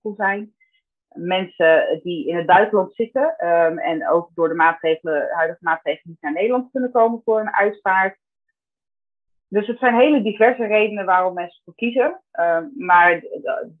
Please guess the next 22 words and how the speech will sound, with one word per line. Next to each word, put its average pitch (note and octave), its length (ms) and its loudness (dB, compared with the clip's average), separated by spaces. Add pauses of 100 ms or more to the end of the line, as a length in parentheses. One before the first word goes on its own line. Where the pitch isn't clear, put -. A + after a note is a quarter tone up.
(220)
boventoon G3 480 0
is F3+ 100 -12
wel F3 260 0
van, E3+ 80 -8
ja, D#3 100 2
het D3+ 100 -4
is E3+ 160 -10
zo F#3 200 4
heftig. C#4+ 680 2 (380)
Of F3 260 -6 (100)
het - 200 -10
is, E3+ 200 -10 (160)
het D#3+ 180 -14
gaat - 260 -4
zo G3+ 200 4
langs G#3 260 2
je E3 100 -12
heen. A#3 480 -4
Ik G3 120 -20
wil F3+ 160 -10
zien, F3 360 -10
eh, D#3 460 -6